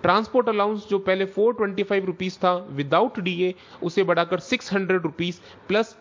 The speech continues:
डीएनएस अलाउंस भी उसमें दिया जाएगा। ये बेनिफिट इलेवन बीपीएस में मिलने वाला है। हाउस रेंट अलाउंस में एक बहुत अच्छा इंप्रूवमेंट हुआ है। सबसे ज़्यादा बेनिफिट जो मुझे दिखा, वो एक हाउस रेंट अलाउंस में दिखा कि एक तो इन्होंने कैटेगरी खत्म कर दी,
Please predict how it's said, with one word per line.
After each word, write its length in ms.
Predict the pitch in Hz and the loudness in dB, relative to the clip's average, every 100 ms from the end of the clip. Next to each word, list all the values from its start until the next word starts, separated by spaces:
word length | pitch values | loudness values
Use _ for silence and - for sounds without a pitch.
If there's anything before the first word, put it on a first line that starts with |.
| 143 | -6
डीएनएस 560 | 143 160 165 170 180 | 0 2 2 0 -2
अलाउंस 500 | - 147 143 151 143 | -2 -2 0 -2 -6
भी 180 | 175 202 - | -6 -6 -6
उसमें 320 | 139 160 180 | -8 -4 -2
दिया 200 | 147 131 | 0 0
जाएगा। 280 | 131 131 175 | 2 0 0
ये 180 | 175 156 | -2 -2
बेनिफिट 460 | 135 135 135 190 - | -2 -4 -2 -4 -2
इलेवन 300 | 135 135 156 | -2 -2 -2
बीपीएस 400 | 123 135 135 135 | -6 -4 -4 -2
में 80 | 190 | -2
मिलने 260 | 139 123 | -2 -2
वाला 220 | 117 113 | -2 -2
है। 360 | 117 113 - - - - - - - - - | -2 -6 -8 -20 -20 -20 -20 -20 -20 -20 -12
हाउस 300 | - 220 262 | 2 4 4
रेंट 200 | 262 247 | 2 0
अलाउंस 360 | 196 185 190 190 | 2 2 0 -2
में 60 | 196 | -2
एक 120 | 160 | 0
बहुत 160 | 165 | 0
अच्छा 220 | 151 - 180 | 0 0 -2
इंप्रूवमेंट 480 | 170 175 175 180 | 0 -2 -2 -2
हुआ 160 | 165 165 | 0 0
है। 160 | 165 175 - - | 0 -4 -12 -12
सबसे 320 | - 240 - | -2 -2 0
ज़्यादा 240 | 254 226 226 | 0 2 0
बेनिफिट 420 | 196 185 196 202 | 2 0 0 -4
जो 160 | 185 196 | -2 -2
मुझे 220 | 196 190 | 0 0
दिखा, 380 | 151 - 196 190 - - - | -2 0 0 0 -8 -12 0
वो 80 | 180 | 0
एक 60 | |
हाउस 300 | - 135 185 | 2 0 2
रेंट 180 | 233 233 | 0 0
अलाउंस 300 | 175 165 175 | 2 0 -2
में 80 | 175 | -2
दिखा 200 | 160 165 | -2 -2
कि 200 | 165 185 | -2 -2
एक 120 | 165 | -2
तो 100 | 170 | -2
इन्होंने 220 | 180 180 185 | -2 -2 -2
कैटेगरी 460 | 139 127 160 196 | -2 -2 -2 -2
खत्म 280 | 185 180 190 | -2 -2 0
कर 160 | 180 165 | 0 -2
दी, 140 | 185 | -6